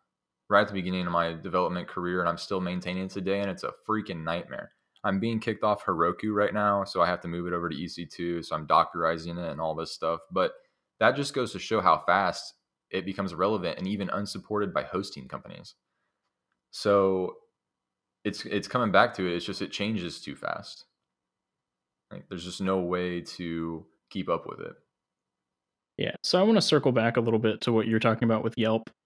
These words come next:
Speaker 2: Um, so two things that I, I feel are important to share, um, are two ideas that I have recently tried to embrace as a developer.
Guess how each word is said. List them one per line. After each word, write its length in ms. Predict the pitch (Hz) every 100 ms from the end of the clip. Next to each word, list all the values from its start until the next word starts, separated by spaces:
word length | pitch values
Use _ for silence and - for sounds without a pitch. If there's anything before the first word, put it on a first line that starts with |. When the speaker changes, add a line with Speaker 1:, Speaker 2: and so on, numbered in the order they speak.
| -
Speaker 2:
Um, 460 | 117 110 107 110 - _ _ _ _ _
so 360 | - 147 139 - _ _ _ _ _ -
two 180 | 185
things 360 | 175 185 165 135
that 140 | 131
I, 400 | - 120 117 123
I 20 | 120
feel 540 | - 123 120 113 113 120
are 260 | 113 113
important 420 | - 117 135 131 113
to 80 |
share, 400 | 107 - 110 165 - _ _ _ _ _ _ 131
um, 560 | 113 110 104 101 104 - _ _ _ -
are 160 | 117 113
two 580 | - - 143 135 131 120
ideas 480 | 117 120 113 110 113
that 180 | 107
I 540 | 107 110 107 107 107 135
have 200 | - 113
recently 420 | 120 113 120 113 113
tried 240 | - 110 110
to 200 | 107 113
embrace 540 | 110 110 107 107 -
as 160 | 120 120
a 40 |
developer. 540 | 117 110 123 - -